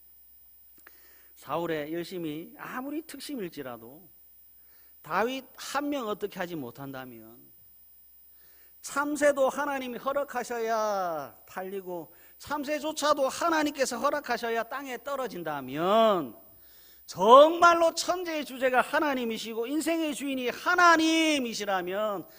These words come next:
사랑하는 가족 여러분 포기하지 마시고 끝까지 사십시오. 하나님께서 외치고 싶은 거예요.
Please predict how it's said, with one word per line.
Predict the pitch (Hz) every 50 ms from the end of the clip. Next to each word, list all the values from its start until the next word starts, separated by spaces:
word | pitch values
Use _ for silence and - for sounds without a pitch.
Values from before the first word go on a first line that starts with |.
| - - - - -
사랑하는 | - - 226 240 262 277 294 294 294 285 269
가족 | - 262 311 302 302 294 285
여러분 | 269 262 254 254 262 247 208
포기하지 | - - - 302 339 320 370 381 370 381 381 349
마시고 | 285 240 214 - 220 214 220 196 - - - - - - -
끝까지 | - 330 381 - - 370 359 370 370 359 359 349 349 330 294 269 330 349 440 480
사십시오. | - - 175 - - - - - - 117 - - - - - - - - - _ - - _ _ _ - - - - - - - - - - - - - - -
하나님께서 | - - - 160 147 127 113 104 - 107 - - -
외치고 | - 131 127 - - 139 127
싶은 | 120 - - - - -
거예요. | - - - _